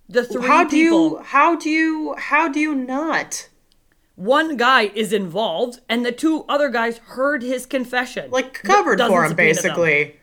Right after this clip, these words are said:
Speaker 2: for
Speaker 1: Yeah,
Speaker 2: four
Speaker 1: do-,
Speaker 2: decades.
Speaker 1: doesn't subpoena them. So
Speaker 2: Wow, Texas.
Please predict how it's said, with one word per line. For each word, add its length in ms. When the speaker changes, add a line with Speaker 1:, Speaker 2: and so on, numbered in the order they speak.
Speaker 2:
for 240
Speaker 1:
Yeah, 120
Speaker 2:
four 120
Speaker 1:
do-, 120
Speaker 2:
decades. 500
Speaker 1:
doesn't 260
subpoena 300
them. 120
So 480
Speaker 2:
Wow, 920
Texas. 960